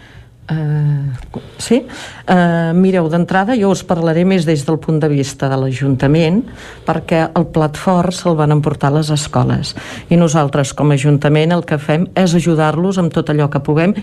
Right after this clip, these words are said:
i amb les tasques pròpiament de manteniment i les que ens toquen a nosaltres. Sí que l'any passat va ser, va ser un gran esforç, tothom va treballar moltíssim, sobretot amb l'organització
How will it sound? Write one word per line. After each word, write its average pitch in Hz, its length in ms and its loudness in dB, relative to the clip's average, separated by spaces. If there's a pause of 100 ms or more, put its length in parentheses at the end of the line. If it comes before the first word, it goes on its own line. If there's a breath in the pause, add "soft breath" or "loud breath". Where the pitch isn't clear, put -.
(160)
i 175 80 4
amb 160 100 0
les 147 220 -2
tasques 170 480 -2
pròpiament 156 640 0
de 156 80 0
manteniment 147 640 2
i 180 80 2
les 151 180 -2
que - 140 -6
ens - 80 -6
toquen 147 320 0
a - 20 6
nosaltres. 143 640 0 (480 loud breath)
Sí - 160 0
que 220 160 2
l'any 208 160 4
passat 208 640 -2
va 175 220 2
ser, 160 500 0 (720 loud breath)
va 180 160 2
ser 175 280 0
un 226 160 4
gran 180 280 -2
esforç, 180 420 -6
tothom 214 320 0
va 165 140 -2
treballar 151 340 0
moltíssim, 185 640 -2 (1040 loud breath)
sobretot 208 840 0
amb 185 200 4
l'organització 160 1080 0